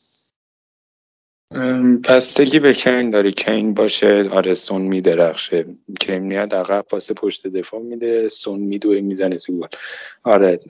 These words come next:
اگه کین حضور داشته باشه، هم مدیسون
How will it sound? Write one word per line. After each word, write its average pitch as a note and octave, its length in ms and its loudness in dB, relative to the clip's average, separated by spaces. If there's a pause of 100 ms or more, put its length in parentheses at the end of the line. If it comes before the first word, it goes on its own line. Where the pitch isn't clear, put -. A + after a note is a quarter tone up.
اگه G#2 380 4
کین G#2+ 380 -4
حضور G#2+ 340 0
داشته A#2 340 0
باشه، G#2+ 240 0
هم G#2 220 -2
مدیسون G2 640 0